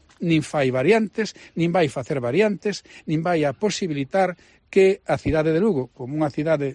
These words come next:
do entorno dos cen mil habitantes, sea a única de ese tamaño e sea a única capital de provincia en Galicia que vai a quedar fora da alta velocidade. Volvo a repetir, isto non é unha afirmación que fagamos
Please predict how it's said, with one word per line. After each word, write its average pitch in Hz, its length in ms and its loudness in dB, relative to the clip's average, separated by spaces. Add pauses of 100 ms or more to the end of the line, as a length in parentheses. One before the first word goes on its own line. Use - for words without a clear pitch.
do 127 160 -10
entorno 139 320 -2
dos 123 180 -4
cen 131 220 -4
mil 160 100 -2
habitantes, 156 560 -4 (220)
sea 196 400 4
a 160 180 0
única 131 480 2
de 139 380 -2
ese - 160 -6
tamaño 208 560 -2 (400)
e 170 80 -2
sea 165 260 2
a 180 80 4
única 143 300 0
capital 135 340 -4
de 147 140 -4
provincia 135 340 -6
en 139 80 -8
Galicia 156 380 -6
que 135 160 -8
vai 147 160 -4 (260)
a 151 140 -2
quedar 135 320 -4
fora 175 240 0
da 135 160 -6
alta 151 260 0
velocidade. 104 540 -6 (320)
Volvo 151 180 2
a 127 80 0
repetir, 120 460 -8
isto 156 240 -2
non 151 160 0
é 147 80 2
unha 127 240 -4
afirmación 120 640 0 (320)
que - 180 -8
fagamos 131 540 0